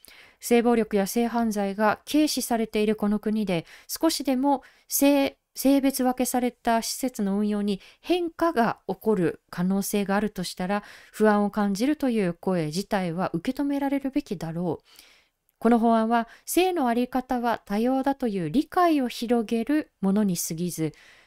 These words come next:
その懸念は当てはまらないことを説明していくことが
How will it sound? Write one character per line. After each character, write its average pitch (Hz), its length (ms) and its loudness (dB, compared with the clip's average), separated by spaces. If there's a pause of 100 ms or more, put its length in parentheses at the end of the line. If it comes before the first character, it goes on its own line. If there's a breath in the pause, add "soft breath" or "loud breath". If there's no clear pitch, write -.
そ - 160 -2
の 208 240 0 (100)
懸 208 200 0
念 240 400 0 (420)
は 269 220 4 (340 loud breath)
当 185 100 0
て 277 100 0
は 277 160 0
ま 311 140 2
ら 320 120 2
な 294 160 0
い 277 60 -4
こ 262 160 -6
と - 160 0
を 302 60 0
説 214 340 -4
明 208 180 0
し - 80 -8
て 214 140 -2
い 196 80 0
く - 80 -20
こ 220 140 -8
と 302 140 -2
が 277 220 2